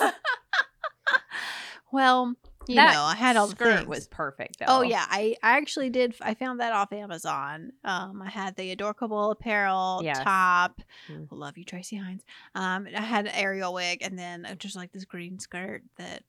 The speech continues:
Speaker 2: I got off Amazon for ten bucks, you know,
Speaker 1: Ugh.
Speaker 2: just the cheapest thing. And
Speaker 1: But
Speaker 2: it
Speaker 1: it was
Speaker 2: worked.
Speaker 1: so, it was the perfect color.
Speaker 2: Yeah, it was perfect.
Speaker 1: Yeah. So
Speaker 2: So.
Speaker 1: we was looking real cute.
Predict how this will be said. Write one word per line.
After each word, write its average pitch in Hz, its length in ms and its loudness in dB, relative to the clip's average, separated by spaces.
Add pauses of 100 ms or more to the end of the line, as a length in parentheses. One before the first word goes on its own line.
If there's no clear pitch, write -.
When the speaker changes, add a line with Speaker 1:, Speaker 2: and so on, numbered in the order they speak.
Speaker 2:
I 175 140 -8
got 170 220 -10
off 180 120 -12
Amazon 196 420 -12
for 196 120 -16
ten 196 220 -14
bucks, 170 400 -8
you - 80 -14
know, - 280 -12
Speaker 1:
Ugh. 175 160 2 (120)
Speaker 2:
just - 240 -16
the 220 100 -6
cheapest 196 580 -10
thing. 202 440 -8
And 175 80 -8
Speaker 1:
But 170 140 -4
Speaker 2:
it - 40 0
Speaker 1:
it 339 60 0
was - 80 0
Speaker 2:
worked. - 160 2
Speaker 1:
so, 294 240 6
it 220 140 -2
was 233 100 -12
the 233 100 -4
perfect - 400 -8
color. 165 380 -4
Speaker 2:
Yeah, 151 320 -4
it - 40 -12
was 139 120 -12
perfect. - 360 -18
Speaker 1:
Yeah. - 200 -6 (400)
So - 100 -8 (100)
Speaker 2:
So. 160 120 -12
Speaker 1:
we 233 200 -6
was 277 160 -4
looking 247 180 0
real 208 220 0
cute. 202 180 2